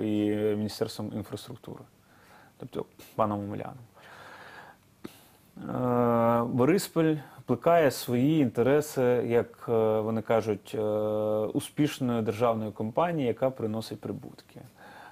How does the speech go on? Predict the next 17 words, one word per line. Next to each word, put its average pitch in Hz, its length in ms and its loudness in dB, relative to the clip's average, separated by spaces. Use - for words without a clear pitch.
Міністерство 165 540 0
інфраструктури 160 720 0
дивиться 127 520 2
в 113 40 -4
майбутнє, 107 600 -2
тому 110 140 -6
що - 160 -10
насправді, 143 600 0
е, 127 220 0
завести 110 400 -4
сюди 113 260 -6
в 113 60 -2
Україну 113 360 -4
нормальний 113 420 -4
лоукост — 120 580 0
це - 140 0
майбутнє. 117 560 -6